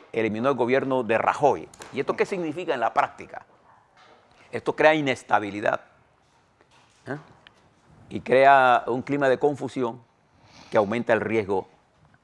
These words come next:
del Estado español. Ah, vaya usted a ver los discursos de esos dirigentes descalificadores, de traición,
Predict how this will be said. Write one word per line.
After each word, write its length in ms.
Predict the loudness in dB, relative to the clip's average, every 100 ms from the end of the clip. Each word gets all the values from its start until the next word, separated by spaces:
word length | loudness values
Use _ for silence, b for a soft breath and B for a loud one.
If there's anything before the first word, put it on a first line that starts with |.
| _ _
del 140 | -10 -10
Estado 280 | 0 0 0
español. 460 | -4 -8 -8 -10 -14 _ _ _ _ _ _ _ _ _ _
Ah, 120 | 0 2
vaya 280 | 4 4
usted 280 | 2 0 2
a 60 | 2
ver 180 | 2 -2
los 160 | -4
discursos 760 | -6 -10 -6 -4 -4 -10 -12 -18 _ _ _ _ _ _ -10
de 120 | -6
esos 200 | -2 -2
dirigentes 720 | -2 -4 -4 -4 -6 -10 -16 _ _ _ _ -6
descalificadores, 1120 | -6 -4 -6 -6 -10 -6 0 2 2 0 -4
de 100 | -6
traición, 800 | -8 -10 -10 -4 -2 -2 -4